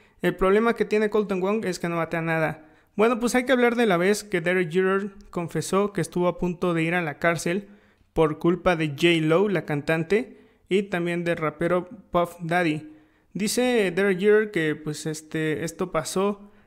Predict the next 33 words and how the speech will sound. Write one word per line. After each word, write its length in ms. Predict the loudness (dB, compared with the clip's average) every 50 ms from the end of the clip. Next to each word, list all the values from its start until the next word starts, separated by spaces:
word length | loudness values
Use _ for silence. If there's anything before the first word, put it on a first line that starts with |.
| _ _ -2
en, 420 | 0 0 0 0 -2 -2 -2 0
bueno, 200 | 2 2 2 2
esto 180 | 2 2 2 4
lo 120 | 4 4
mencionó 580 | 2 2 -2 -2 -2 -2 0 0 0 0 -2 -4 -4
en 180 | -2 -2 -2
The 120 | -2 -2 0
Capitan, 760 | 0 0 0 0 -4 -2 -2 -2 0 -2 -2 -6 -8 -16 -20 -20 -12
que 280 | -6 -2 0 0 0 0
es 120 | -2 -4
emitido 480 | -4 -4 -4 -4 -2 0 0 0 0 0
por 160 | -2 -2 -2
E 80 | -2 -2
S 140 | -4 -4
P 180 | -6 -4 -4 -2
N. 200 | -2 -4 -6 -8 -10 _ _ _ _ _ _ _ _ -6
Dice 260 | -4 -2 0 0 0
que 120 | 2 2 2
rechazó 380 | 2 0 -2 -2 -4 0 0
una 120 | 0 2 2
invitación 500 | 0 0 -2 0 0 -2 0 0 0 0
a 60 | 0
una 160 | 0 -2 -2
fiesta 420 | 0 0 0 0 0 0 -2 0
de 100 | 0 0
cortesía 760 | -2 -4 -4 -4 -4 -6 -4 -2 0 0 0 0 -2 -6 -14 -20 _ _ _ _ _ -6
de 200 | -4 -2 -2 0
Jennifer 400 | 0 0 0 0 0 0 0 0
López 560 | 0 0 0 0 0 -2 -2 -2 -4 -10 -18 _ _ _ _ -8
y 120 | -4 -4
del 140 | -2 -2 -2
propio 280 | -4 -4 -4 -2 -2 0
Daddy, 360 | 2 2 2 2 0 -4